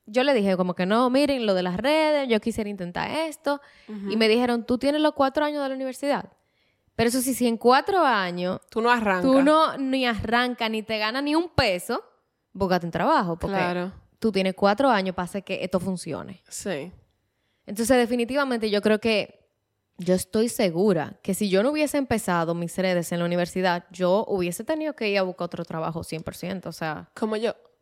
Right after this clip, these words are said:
Speaker 1: Sí, como, o sea, normal.
Speaker 2: <laughs> Sí, porque yo sí te voy a decir que, eh,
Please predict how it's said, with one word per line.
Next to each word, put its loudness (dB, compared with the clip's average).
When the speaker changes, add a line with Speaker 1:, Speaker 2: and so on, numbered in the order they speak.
Speaker 1:
Sí, 4
como, 4
o 0
sea, 4
normal. 2
Speaker 2:
<laughs> -20
Sí, 0
porque 0
yo -2
sí -6
te 0
voy 2
a 2
decir -2
que, -6
eh, -10